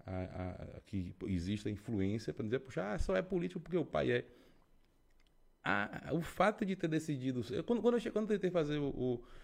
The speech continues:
o vestibular, eu não tinha dúvida do que eu ia fazer. Nenhum, nem, nunca tive dúvida sobre o que que eu ia fazer.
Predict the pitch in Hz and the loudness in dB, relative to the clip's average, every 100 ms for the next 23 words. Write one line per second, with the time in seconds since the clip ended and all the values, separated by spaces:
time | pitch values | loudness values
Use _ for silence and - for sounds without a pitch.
0 | - - - 117 113 - 131 135 202 254 | -18 -8 0 4 4 2 4 4 6 2
1 | 254 139 139 127 113 117 101 98 92 107 | 2 2 4 4 2 2 0 2 0 4
2 | 147 233 175 196 156 170 262 262 - 190 | 4 6 6 4 6 6 6 6 2 0
3 | 165 127 131 139 151 151 151 151 123 131 | 2 4 4 2 0 0 -2 -2 -4 -4
4 | 180 202 196 202 127 127 | -2 -2 -2 0 0 0